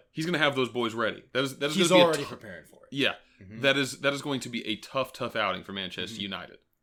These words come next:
Speaker 2: Said he
Speaker 1: really
Speaker 2: loves
Speaker 1: think.
Speaker 2: the fans, but I wouldn't bet against a little ear cupping coming out at
Speaker 1: Ugh.
Speaker 2: Stretford End.
Speaker 1: I hope, I hope water bottles are flying.
Speaker 2: Yeah.
Speaker 1: I hope, I hope that he's
Speaker 2: Oh, he's gonna turn and look for that crate.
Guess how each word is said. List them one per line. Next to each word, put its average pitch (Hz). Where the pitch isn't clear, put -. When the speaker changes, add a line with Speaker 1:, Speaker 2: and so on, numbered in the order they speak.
Speaker 2:
Said -
he 185
Speaker 1:
really -
Speaker 2:
loves 175
Speaker 1:
think. 151
Speaker 2:
the -
fans, 127
but 127
I 127
wouldn't 139
bet 127
against 117
a 135
little 113
ear 110
cupping 101
coming 98
out 98
at -
Speaker 1:
Ugh. 131
Speaker 2:
Stretford 117
End. 104
Speaker 1:
I 143
hope, 143
I 143
hope 135
water 127
bottles 131
are 120
flying. 143
Speaker 2:
Yeah. 107
Speaker 1:
I 113
hope, 120
I 117
hope 120
that 113
he's 107
Speaker 2:
Oh, 196
he's 190
gonna 220
turn 202
and 160
look 170
for 160
that 101
crate. 143